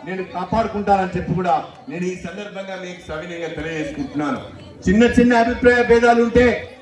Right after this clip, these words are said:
అవి పార్టీకి నష్టం చేయొద్దు అని చెప్పి నేను మిమ్మల్ని కోరుతున్నా. అవసరమైతే నేను ఇందిర గారు కూర్చొని మిమ్మల్ని అందరినీ కూడా పిలుచుకొని మీ మధ్యలో ఏమైనా తేడాలు ఉంటే వాటిని సర్దుబాటు చేసే ప్రయత్నం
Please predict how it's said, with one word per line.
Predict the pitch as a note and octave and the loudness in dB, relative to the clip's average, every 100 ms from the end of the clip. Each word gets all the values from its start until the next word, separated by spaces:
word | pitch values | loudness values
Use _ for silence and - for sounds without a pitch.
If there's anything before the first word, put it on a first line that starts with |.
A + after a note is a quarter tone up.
| - | -6
అవి | G3+ G3+ F3+ | -4 -4 -2
పార్టీకి | G3+ G3+ G3 F3 | -4 -4 -8 -10
నష్టం | E3 - - D#3+ | -10 -10 -10 -2
చేయొద్దు | F3 G#3 G#3 G3 | 2 2 2 -2
అని | F3+ | -2
చెప్పి | F3+ F#3 E3 D#3 - - - | -2 -2 -2 -4 -12 -20 -8
నేను | F3+ G3+ | -4 -2
మిమ్మల్ని | G3 F#3+ F3 E3+ | 0 0 0 2
కోరుతున్నా. | F3 F3 D#3+ C3+ - - _ - | 0 2 0 -2 -4 -12 _ -8
అవసరమైతే | G#3+ A#3 A#3+ A#3 A#3 B3 A#3 - - - - D#3 | -2 2 4 4 6 6 6 2 -10 -20 -16 -4
నేను | G#3+ A#3+ B3 | 0 2 2
ఇందిర | A#3 A#3 A#3 | 2 2 4
గారు | A#3 A3+ - | 4 2 2
కూర్చొని | B3 A#3+ A#3+ F3+ - - _ - | 2 6 4 4 -6 -18 _ -12
మిమ్మల్ని | G3 A3 A3 | -6 -4 -2
అందరినీ | B3 A#3+ A#3 | 0 0 2
కూడా | A#3+ A3+ | 4 4
పిలుచుకొని | A3 G#3+ G#3 A#3 A3+ E3+ - - _ | 0 -4 0 2 2 -2 -8 -20 _
మీ | F#3 G#3 | -8 -6
మధ్యలో | G#3 A#3+ A#3+ | 0 2 2
ఏమైనా | A#3+ G#3+ A3+ | 0 -4 -2
తేడాలు | A#3+ B3 A#3+ | -2 0 0
ఉంటే | A3 D3+ - - - - | 2 0 0 -6 -16 -10
వాటిని | F3 F3+ F#3+ F#3 | -8 -6 -8 -6
సర్దుబాటు | F3+ A3 A3 G#3+ | -4 -2 -2 -2
చేసే | G3 G3+ E3 | -4 -4 -4
ప్రయత్నం | F3+ F3 G3+ | -4 -2 -4